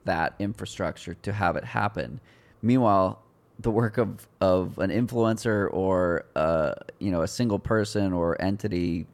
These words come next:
media entity, can do all of that on their own. So, like, when I do a brand deal, uh, I have a person that manages brand partnerships, and then under her, somebody who does video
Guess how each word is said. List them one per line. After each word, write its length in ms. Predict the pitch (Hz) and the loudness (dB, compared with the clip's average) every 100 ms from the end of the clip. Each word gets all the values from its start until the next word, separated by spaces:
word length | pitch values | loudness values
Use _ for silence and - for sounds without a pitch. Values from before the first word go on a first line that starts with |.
| - | -10
media 380 | 87 110 110 85 | -2 2 4 4
entity, 500 | 92 101 90 85 - - - - - _ _ | 2 -2 -2 -2 -4 -12 -20 -20 -20 _ _
can 220 | 123 113 | 0 2
do 220 | 98 127 | 4 6
all 240 | 135 85 85 | 6 4 2
of 80 | 78 | 0
that 320 | 76 73 - - | 2 2 0 0
on 220 | 110 107 | 2 2
their 180 | 98 117 | 2 2
own. 260 | 98 71 | 2 -2
So, 480 | - 113 98 90 78 - | -4 0 2 2 -2 -6
like, 240 | 90 90 - - | 0 0 -2 -10
when 300 | - 110 101 | -10 -2 0
I 180 | 95 98 | 2 2
do 300 | 110 107 98 | 2 0 0
a 60 | 92 | 0
brand 640 | 110 - - 107 127 127 | -4 -12 -2 2 2 2
deal, 400 | 92 80 80 - - _ _ _ _ | 2 0 0 -2 -10 _ _ _ _
uh, 120 | 87 85 - _ - | -2 -2 -6 _ 0
I 120 | 98 | 2
have 180 | 117 104 | 2 0
a 60 | |
person 320 | - 107 101 | 0 -2 0
that 60 | 90 | -2
manages 500 | 90 95 95 90 104 - _ | 0 0 -2 -6 -8 -12 _
brand 240 | 95 90 - | 0 0 0
partnerships, 720 | 85 80 78 90 87 - - | 0 -2 -4 -4 -4 -6 -6
and 140 | - 98 | -2 0
then 80 | 87 | 0
under 220 | 90 85 | 0 -2
her, 480 | - 147 107 90 - | -2 0 2 0 -4
somebody 300 | - 101 95 | -4 -2 -2
who 80 | 95 | 0
does 240 | 87 82 | 0 -2
video 540 | - 110 120 120 131 | 0 2 4 2 0